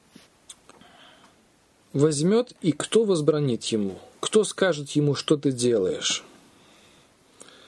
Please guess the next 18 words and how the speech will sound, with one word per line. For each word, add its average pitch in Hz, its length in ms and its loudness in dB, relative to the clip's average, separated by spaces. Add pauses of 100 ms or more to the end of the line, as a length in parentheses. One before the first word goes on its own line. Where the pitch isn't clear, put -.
(720)
Ибо 156 260 2
он 214 300 2
не 196 120 2
человек, 151 520 0
как - 280 -2
я, 104 300 0
чтоб - 280 0
я 160 140 4
мог 147 220 0
отвечать 156 640 0
ему 110 240 0
и 127 240 -2
идти 190 260 0
вместе 151 440 0
с - 120 -4
ним 139 240 0
на 123 100 2
суд». - 460 -6